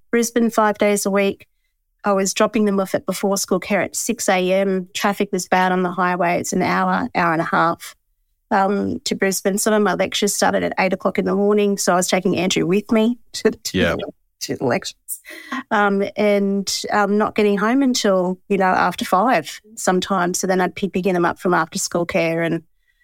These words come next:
Speaker 1: um, all the rest of it. So it wasn't, it wasn't great for them. And I remember thinking, "I, I can't do this anymore. I have to put the kids first."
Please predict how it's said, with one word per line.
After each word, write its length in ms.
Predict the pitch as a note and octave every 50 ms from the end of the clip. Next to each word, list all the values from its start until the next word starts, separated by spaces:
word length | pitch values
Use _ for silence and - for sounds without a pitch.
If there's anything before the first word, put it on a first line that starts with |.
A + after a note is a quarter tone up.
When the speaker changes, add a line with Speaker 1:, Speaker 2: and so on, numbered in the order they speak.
| _ _
Speaker 1:
um, 380 | G3 F3+ F3 E3+ E3+ F3 F#3+ G#3+ - _ _ _ - - -
all 100 | G#3 G3+
the 80 | F#3+ F#3
rest 220 | F#3+ G3 - - G#3
of 60 | F#3
it. 60 | - -
So 100 | - G#3+
it 100 | F#3 -
wasn't, 380 | G3+ A3+ A#3+ A#3+ B3+ A3+ G#3+ - - _ _ _
it 160 | - G#3+ - -
wasn't 420 | G3+ G3+ G#3+ G#3+ - G#3+ - -
great 300 | - - F#3+ G3 G3+ - -
for 100 | - A3+
them. 340 | A3+ A#3 C4+ E4 F4+ F4 D4 - -
And 140 | G#3+ G3+
I 120 | G3 G3+ G3
remember 380 | G3 G3 G3 G3 G3 G3 F#3+
thinking, 560 | G3+ - - F#3+ F#3+ - G#3 F#3 F#3 F#3 F#3 - -
"I, 300 | F3+ F3+ F3 F3+ F3 - - - _ _ _ _ _
I 100 | F#3+ F#3+
can't 280 | F3+ - B3+ - - -
do 100 | - E3
this 180 | - F#3 - G3
anymore. 380 | - - E2+ - - - D#2
I 60 | D#2
have 220 | F3+ F3 - - -
to 80 | -
put 140 | A2+ - A#2+ -
the 60 | B2
kids 280 | - - - - -
first." 500 | - - - A#2 - - - - - -